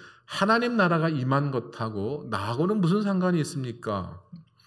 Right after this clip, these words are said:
"하나님 나라가 임한 것처럼 살면 나에게 무슨 유익이 있습니까?" 라고 물은다면 또 묻기도 했습니다. 예수님은 아무 대답도 하지 않았습니다.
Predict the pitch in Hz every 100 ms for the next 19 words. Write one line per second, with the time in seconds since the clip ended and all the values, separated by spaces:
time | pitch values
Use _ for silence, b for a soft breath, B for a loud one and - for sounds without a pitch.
0 | B B B B B - 202 233 247 233
1 | 202 196 170 135 185 214 220 202 202 185
2 | 143 143 131 120 151 180 - 117 113 123
3 | 135 120 113 180 214 196 226 214 175 -
4 | 131 120 117 113 98 110 110 107 131 160
5 | 180 160 92 104 123 101 90 _ _ _
6 | _ _ _ B B - 185 165 180 214
7 | 190 196 - 135 101 95 104 - - 113
8 | 117 117 117 104 90 143 143 123 123 -
9 | 156 160 113 113 139 156 165 165 - -
10 | - 92 113 113 113 101 92 90